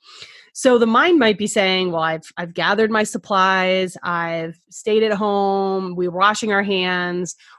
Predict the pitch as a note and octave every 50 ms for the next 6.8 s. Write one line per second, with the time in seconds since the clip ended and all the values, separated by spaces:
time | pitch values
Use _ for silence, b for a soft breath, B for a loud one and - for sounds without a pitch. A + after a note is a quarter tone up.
0 | b - F#3+ F#3+ F#3+ F#3+ F#3+ F#3+ F#3 F3+ F#3+ - - F#3+ F#3+ G#3 G3 - - -
1 | G#3 G3+ G3+ F3+ - F#3+ F3+ F3 - G3 F3+ F3+ F#3 F#3 F#3 F3 - - F3+ F3+
2 | F3+ F3 - - - F3+ E3+ F3 F#3 - B B B B B B - G#3 G3+ F#3
3 | B3 C4 - C#4 G3+ A3 G#3+ - - A3 G3 G3 - G#3+ F#3+ F#3+ F3 E3+ E3 F#3
4 | F#3+ F#3 F#3 G3+ A3 A#3+ B3+ C#4 C4 - - G3+ F#3+ G3 F#3 - A#3 G#3 F#3 F#3+
5 | F#3 G3+ A#3 A3+ C4+ B3+ A3 G3+ G3+ F#3+ F#3+ F#3+ F#3 - - F#3 F3+ F#3 F#3+ F#3+
6 | F#3 F3+ F3+ F3 F3+ F#3+ F#3+ F#3 F3+ F#3 F3+ E3+ E3+ E3+ E3+ E3+